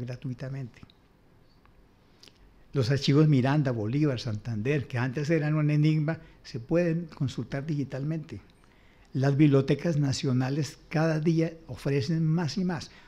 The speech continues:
O sea, el problema hoy en día del historiador es, ¿qué hago con tanta fuente?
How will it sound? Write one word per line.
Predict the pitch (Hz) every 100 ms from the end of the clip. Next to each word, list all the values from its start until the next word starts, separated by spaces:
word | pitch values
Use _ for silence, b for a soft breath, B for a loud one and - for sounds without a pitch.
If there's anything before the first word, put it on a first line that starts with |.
| B
O | 139
sea, | 135 135 - -
el | - 120
problema | 127 139 165
hoy | 165
en | 160
día | 151 156
del | 151
historiador | - 120 120 120 139
es, | 135 B B _
¿qué | - 156
hago | 165 180 185
con | 175 131 127
tanta | 151 147 156
fuente? | 190 160 - -